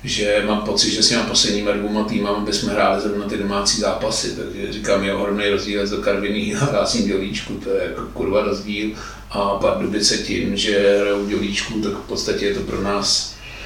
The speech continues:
taky domácí zápas, jo, takže to je docela fatální a myslím si, že čtyři body by k tomu stačit mohly. Ale já jsem fakt opatrnej a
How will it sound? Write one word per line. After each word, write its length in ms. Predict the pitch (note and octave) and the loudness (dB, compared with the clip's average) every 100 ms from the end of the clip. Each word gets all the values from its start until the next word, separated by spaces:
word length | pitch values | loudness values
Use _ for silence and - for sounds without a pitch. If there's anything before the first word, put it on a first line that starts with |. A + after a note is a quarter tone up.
| - - - - - | -14 -16 -18 -12 -8
taky 360 | B2 A#2+ A#2 A#2 | -2 0 -2 -2
domácí 520 | A2+ G2+ F#2+ - - | 0 0 0 0 -2
zápas, 500 | - - - - - | 0 -2 -2 -2 -2
jo, 180 | F#2+ - | -2 -6
takže 500 | - F#2+ F#2+ G2 F#2+ - - - - - - - | -6 -6 -4 -4 -4 -8 -14 -16 -12 -12 -12 -6
to 80 | A2+ | 0
je 100 | G#2 | 2
docela 540 | G2+ - A2+ A2+ A2+ - | 4 4 6 4 2 2
fatální 800 | A2+ A2 G#2+ G2+ G#2+ A2 A2 A#2+ | 4 6 6 6 4 0 4 6
a 180 | A#2+ A2+ | 6 4
myslím 280 | G#2+ A#2 A#2 | 0 0 2
si, 140 | B2+ | 4
že 80 | A#2 | 4
čtyři 280 | A#2 B2 A2+ | 4 4 4
body 200 | A#2 A#2 | 4 4
by 100 | A#2 | 2
k 80 | - | 2
tomu 160 | A#2 A#2 | 2 4
stačit 380 | B2 - B2+ | 4 2 2
mohly. 480 | B2 - G2 F#2 F2+ - - - - - - - - - - - - | 2 2 0 -2 -6 -10 -12 -10 -12 -12 -14 -16 -18 -18 -20 -20 -8
Ale 1120 | - - G2+ - G#2+ G#2+ A2 G#2+ A2 G#2+ A2 A2 - C3 B2+ - - - - - - - - - - - - - - - | -2 0 0 0 2 6 8 10 8 8 2 0 -6 -6 -8 -8 -14 -18 -18 -16 -16 -14 -16 -16 -16 -16 -18 -16 -12 -2
já 420 | A#2 G#2+ G#2+ - | 2 6 6 6
jsem 260 | - C3 - | 4 4 4
fakt 220 | A2+ - | 2 0
opatrnej 600 | G2+ A2 G#2 G#2 G2+ G#2 | 2 2 2 2 2 2
a 240 | G#2 G2 | 2 0